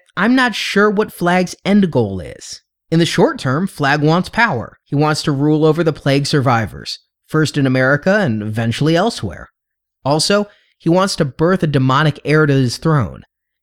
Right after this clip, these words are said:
Yet beyond that, what is Flag's goal? Is power the goal, or is it souls? Is Flag working for himself, or is he in fact merely an agent on Earth acting for the devil in a larger scheme?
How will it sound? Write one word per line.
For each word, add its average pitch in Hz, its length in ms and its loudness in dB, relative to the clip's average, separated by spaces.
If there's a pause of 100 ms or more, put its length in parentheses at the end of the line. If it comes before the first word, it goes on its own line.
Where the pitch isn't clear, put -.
(100)
Yet 175 200 -2
beyond 185 360 2
that, 247 340 -2 (140)
what 185 240 0
is 294 120 -2
Flag's 226 400 -2
goal? 202 420 -2 (500)
Is 131 140 -4
power 156 360 2
the 185 80 2
goal, 202 560 -2
or 147 140 -2
is 160 120 2
it 170 120 -6
souls? - 720 -6 (440)
Is 143 160 0
Flag 139 360 -2
working 147 320 2
for 139 140 0
himself, 120 560 0
or 127 120 -2
is 127 160 0
he 156 140 2
in 135 100 0
fact 151 380 -2
merely 165 440 2
an 143 140 0
agent 165 400 0
on 147 160 2
Earth 165 220 0
acting 120 340 -4
for 147 140 -2
the 131 120 0
devil 117 400 0
in 131 100 2
a 135 60 2
larger 131 360 0
scheme? - 520 -2